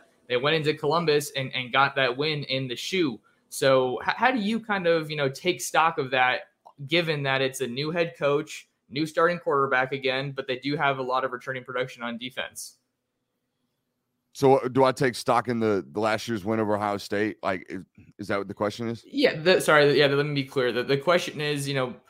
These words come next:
Speaker 1: seeing that Oregon won over Ohio State last year, h-, how much stock do you put in that when we're, you know, previewing this Georgia game?
Speaker 2: Two things. They ran the piss out of the football against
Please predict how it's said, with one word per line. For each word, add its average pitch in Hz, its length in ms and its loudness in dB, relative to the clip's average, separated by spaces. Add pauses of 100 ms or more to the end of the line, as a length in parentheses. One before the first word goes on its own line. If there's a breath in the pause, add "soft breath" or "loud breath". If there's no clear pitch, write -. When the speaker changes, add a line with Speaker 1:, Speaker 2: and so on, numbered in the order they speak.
(160 soft breath)
Speaker 1:
seeing 185 400 -6
that 165 200 0
Oregon 147 440 0
won 139 160 0
over 131 180 0
Ohio 131 220 2
State 127 300 -2
last 123 400 0
year, 117 320 -2 (160)
h-, 170 100 -2
how 156 160 2
much 160 220 -4
stock 147 340 0
do 131 80 -10
you 123 100 -8
put 147 160 -2
in 123 120 -6
that 120 200 -2
when 123 160 -4
we're, 117 280 -2 (180)
you 120 100 -12
know, 110 280 -4
previewing 120 500 -6
this 110 140 -4
Georgia 110 280 -2
game? 67 320 -14 (280)
Speaker 2:
Two 147 140 4
things. 120 340 2 (120)
They 123 200 4
ran 147 240 4
the 110 40 0
piss 139 300 0
out 117 80 2
of 98 60 -2
the 101 80 -6
football 101 480 0
against 101 360 -4